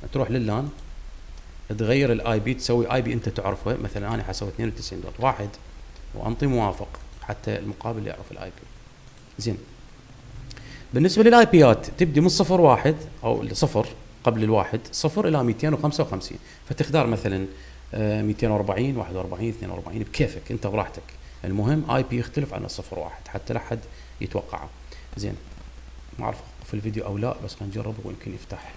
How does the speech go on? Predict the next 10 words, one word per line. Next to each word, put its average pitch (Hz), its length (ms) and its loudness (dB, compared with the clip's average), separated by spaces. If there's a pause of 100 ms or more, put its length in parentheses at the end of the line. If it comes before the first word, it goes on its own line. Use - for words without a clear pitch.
حتى 107 220 -12
لا - 120 -8
ياخرنا 95 420 -10 (140)
ويصير 104 240 -10
الفيديو، 95 460 -4 (1600)
يصير، 101 240 -8
آه، 85 200 -10 (240)
شطول 107 260 -8
الفيديو 95 320 -10 (540)
حي. 92 300 -4